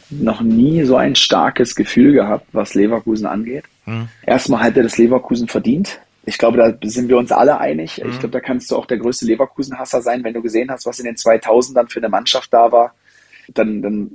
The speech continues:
Speaker 1: würde, glaub ich, jeder sagen, ja, die sind auch irgendwann mal dran. Äh, mein Vater war sich ja sehr sicher. Das ist immer ein gutes Zeichen. Ich glaube, wenn, wenn nicht dieses Jahr, dann wirklich nie.
Speaker 2: Aber Pfingsten vor allen Dingen eins,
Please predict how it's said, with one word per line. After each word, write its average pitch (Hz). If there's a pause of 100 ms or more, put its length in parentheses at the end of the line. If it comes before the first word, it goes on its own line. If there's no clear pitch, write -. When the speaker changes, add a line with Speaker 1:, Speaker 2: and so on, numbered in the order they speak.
(180)
Speaker 1:
würde, 117
glaub 113
ich, -
jeder 117
sagen, 113
ja, 101
die 117
sind 113
auch 110
irgendwann 127
mal 127
dran. 117 (360)
Äh, 107
mein 107
Vater 120
war 120
sich 117
ja 117
sehr 110
sicher. 143 (160)
Das 160
ist 170
immer 185
ein 160
gutes 160
Zeichen. 170 (200)
Ich -
glaube, 127
wenn, 135
wenn 127
nicht 139
dieses 131
Jahr, 113
dann 107
wirklich 92
nie. 85 (480)
Speaker 2:
Aber 120
Pfingsten 131 (260)
vor -
allen 110
Dingen 98
eins, 104